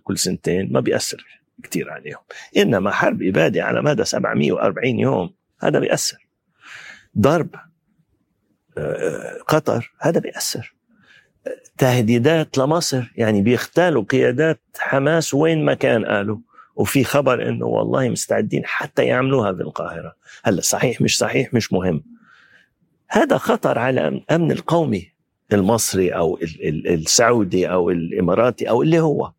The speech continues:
وأظن بدأ، بدأ نوع من تغير بالحسابات عند بعض الدول العربية بعد هذه الحرب. شافوا إنه الخطر الأكبر عليهم ليس إيران، إيران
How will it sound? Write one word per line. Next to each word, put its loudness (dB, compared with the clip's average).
وأظن 0
بدأ، 2
بدأ 0
نوع 0
من 0
تغير 2
بالحسابات -2
عند 0
بعض 2
الدول -2
العربية -4
بعد 2
هذه 0
الحرب. -4
شافوا 2
إنه 0
الخطر 0
الأكبر -4
عليهم -2
ليس 0
إيران، -2
إيران 0